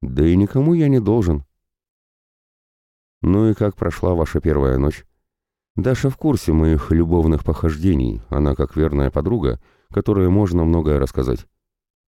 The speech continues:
«Тебе все подробности передать? С какой стороны и насколько вводил?» «Нет, не надо», девушка смеется, и ее грудь немного подрагивает.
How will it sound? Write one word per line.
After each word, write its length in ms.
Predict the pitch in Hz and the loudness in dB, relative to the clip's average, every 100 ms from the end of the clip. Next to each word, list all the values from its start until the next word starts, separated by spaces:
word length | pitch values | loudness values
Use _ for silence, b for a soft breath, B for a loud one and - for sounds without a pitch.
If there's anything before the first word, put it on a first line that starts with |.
| - | -6
«Тебе 460 | 90 80 92 92 - | -2 2 2 2 -2
все 220 | - 101 | -4 -4
подробности 580 | 92 90 104 92 - - | -2 0 0 0 -2 -4
передать? 460 | 71 65 58 - - _ _ _ | -4 -2 -4 -8 -16 _ _ _
С 80 | - | -6
какой 320 | 78 - 82 | -4 0 -2
стороны 480 | - 82 82 87 90 | -2 -2 0 2 0
и 140 | 87 | 0
насколько 480 | 80 - 87 80 82 | -2 0 -4 -2 -2
вводил?» 480 | 73 82 87 98 - _ _ _ _ - | -2 -2 0 -2 -6 _ _ _ _ -6
«Нет, 460 | 78 80 82 - | -2 0 0 -2
не 140 | 87 82 | -2 0
надо», 400 | 69 69 85 95 _ _ | 0 0 -4 -6 _ _
девушка 400 | 64 69 65 - | -6 -4 -4 -6
смеется, 560 | 65 65 73 90 - 71 | -6 -2 0 -2 -2 -2
и 160 | 67 65 | -2 -2
ее 260 | 67 73 | -2 -2
грудь 280 | 67 78 - | -2 -4 -4
немного 440 | 78 73 71 67 65 | -4 -2 0 -2 -2
подрагивает. 640 | 67 62 58 52 55 - | -4 -4 -4 -6 -6 -8